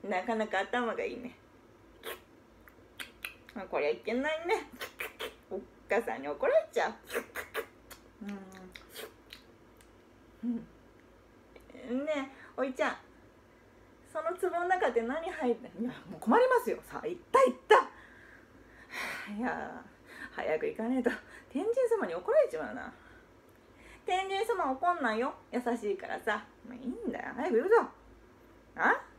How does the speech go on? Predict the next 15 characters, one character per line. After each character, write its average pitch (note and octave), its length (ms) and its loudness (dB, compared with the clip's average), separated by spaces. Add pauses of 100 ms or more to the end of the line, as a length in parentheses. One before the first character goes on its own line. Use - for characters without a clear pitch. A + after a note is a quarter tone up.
(480)
タ - 200 2
コ D#5 160 6
買 F#3+ 140 8
っ F#3 60 -2
て A3+ 80 2
ほ - 140 0
し - 100 -10
い。 D3 240 -2 (580)
お - 100 -20
前 - 120 -20
何 - 120 -20 (300)
言 - 40 -2
っ - 60 -12
て C4 80 -10
ん？ - 20 -16